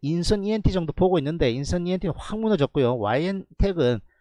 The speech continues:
아, 고점 갱신해 나가다가 주춤주춤했으니 확실히 강세가 다르지 않습니까? 강도가, 반등하는 강도가. 그죠? 와이엔텍은 칠 퍼센트 간 반면에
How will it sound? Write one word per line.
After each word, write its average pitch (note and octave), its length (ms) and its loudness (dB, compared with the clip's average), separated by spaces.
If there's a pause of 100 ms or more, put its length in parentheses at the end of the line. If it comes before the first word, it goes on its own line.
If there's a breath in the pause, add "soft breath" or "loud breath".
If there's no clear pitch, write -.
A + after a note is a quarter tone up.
(480)
아, - 220 -10
고점 - 360 -4
갱신해 G3 480 2
나가다가 G#3 360 0
주춤주춤했으니 - 800 -4
확실히 - 540 -6
강세가 C#3+ 520 0
다르지 A2 320 -4
않습니까? F2+ 360 -10
강도가, G#2+ 640 0
반등하는 A#2+ 400 -2
강도가. A2+ 480 -4 (260)
그죠? D#3 220 -12 (840)
와이엔텍은 A2 720 -8
칠 - 240 0
퍼센트 - 320 2
간 A#2+ 140 -4
반면에 G#2 460 -6